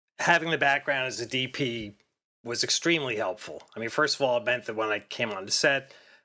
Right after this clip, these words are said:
I, I could usually bond with the crew very quickly 'cause I spoke their language. I sort of got it. You know, I would stage scenes in such a way that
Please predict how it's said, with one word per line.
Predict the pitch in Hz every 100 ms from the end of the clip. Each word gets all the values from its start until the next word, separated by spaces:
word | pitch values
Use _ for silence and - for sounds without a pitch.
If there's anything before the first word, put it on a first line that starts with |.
| _ _ -
I, | 82 - - -
I | 131
could | 135 123 - _ _ _ _ _ _ _
usually | 196 240 208 175 147
bond | 131 127 139 139
with | 139 -
the |
crew | - 147 139
very | 127 127
quickly | - 135 - 135
'cause | 117 98
I |
spoke | 90 - 127 -
their | 95
language. | 107 135 143 135 143 139 123 - - - _ _
I | 92 92
sort | - 139 110
of | 92 - - _ -
got | 113 117 123
it. | 135 135 - _ _ -
You | 123
know, | 104 101
I | 101
would | 98 -
stage | - 143 135 127 -
scenes | - 143 143 135 131
in | 120
such | - 123 -
a | 117
way | 113 110
that | 107